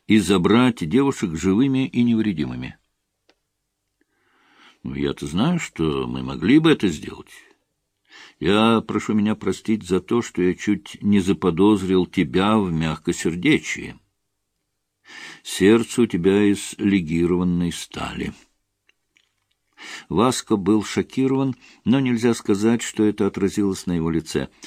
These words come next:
На этом лице проявились лишь настороженность и недоверие.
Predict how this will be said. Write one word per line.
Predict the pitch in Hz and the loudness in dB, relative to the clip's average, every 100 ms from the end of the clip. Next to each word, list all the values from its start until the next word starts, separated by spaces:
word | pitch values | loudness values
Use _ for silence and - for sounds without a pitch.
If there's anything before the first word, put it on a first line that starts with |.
| - - | -18 -6
На | 80 107 156 | 2 2 2
этом | 156 147 | 0 0
лице | 143 135 - 131 135 139 | 0 -4 -2 4 4 4
проявились | - 127 123 117 127 123 113 98 | 2 2 4 4 2 0 -2 0
лишь | 113 101 - - | 2 0 -4 -4
настороженность | 101 - 82 92 85 143 147 139 131 - - | -4 -2 0 0 2 0 -2 -4 -8 -12 -2
и | 120 | 2
недоверие. | 113 104 92 92 80 69 | 2 2 4 4 2 -2